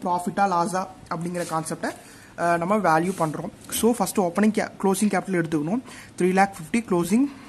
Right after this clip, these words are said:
capital, Closing capital, அஹ், plus என்ன பண்றோம்? டிராயிங்ஸை plus பண்றோம். So, டிராயிங்ஸை plus பண்ணிட்டோம் அப்படின்னா வந்து நமக்கு என்ன கிடைக்கும்?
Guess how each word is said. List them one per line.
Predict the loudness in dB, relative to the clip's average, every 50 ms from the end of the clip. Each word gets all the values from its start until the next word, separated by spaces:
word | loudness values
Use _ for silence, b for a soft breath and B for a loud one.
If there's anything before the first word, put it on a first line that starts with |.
| B B B B B B B B -4 0
capital, | 2 2 2 0 -2 -2 -4 -6 -8 B B B B B B B B -4
Closing | -2 0 0 0 0 -2
capital, | -2 -4 -4 -6 -8 -8 -8 B B B B B 2
அஹ், | 2 2 2 2 0
plus | 0 2 2 0 0 0
என்ன | 0 0 0
பண்றோம்? | -2 0 0 0 0 -2 B B B B B B -2 0 2
டிராயிங்ஸை | 2 4 4 2 2 0 0 0 0 0
plus | -2 -4 -4 -4 -4 -4
பண்றோம். | -2 -2 -4 -6 -8 B B B B B B B -2
So, | 0 0 2 4
டிராயிங்ஸை | 4 4 4 2 2 0 -2 -2 -2
plus | -2 -2 -2 0 0
பண்ணிட்டோம் | 0 0 0 0 0 0
அப்படின்னா | 0 0 -2 0 0 0
வந்து | 0 -2 -2
நமக்கு | -2 -2 -2 -2
என்ன | -2 -2
கிடைக்கும்? | -2 -4 -4 -4 -6 -6